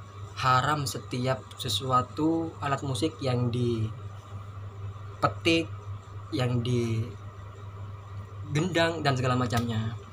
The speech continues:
Itu yang mengharamkan. Sehingga ada orang-orang, kelompok-kelompok yang betul-betul anti terhadap musik.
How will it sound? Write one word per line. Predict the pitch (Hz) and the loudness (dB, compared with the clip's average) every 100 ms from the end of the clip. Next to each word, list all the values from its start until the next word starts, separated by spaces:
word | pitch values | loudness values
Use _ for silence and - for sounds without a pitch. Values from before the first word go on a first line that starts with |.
| - - | -14 -4
Itu | 135 143 | 4 4
yang | 131 | 6
mengharamkan. | 120 120 113 113 107 101 104 104 107 | 4 4 4 4 2 2 2 0 0
Sehingga | 123 123 117 143 147 - - - - - - - - - - - - | 0 2 6 4 4 -4 -14 -14 -12 -10 -10 -10 -12 -12 -12 -12 -4
ada | 117 120 139 | 0 4 4
orang-orang, | 143 131 127 135 139 | 6 4 4 4 4
kelompok-kelompok | 127 127 123 127 127 143 151 | 2 2 2 2 2 0 2
yang | 139 135 | 2 0
betul-betul | 127 139 135 160 165 | 0 -2 0 2 4
anti | 160 170 165 | 4 0 0
terhadap | 170 127 127 123 | 0 2 0 0
musik. | 120 - 113 | 0 -2 -4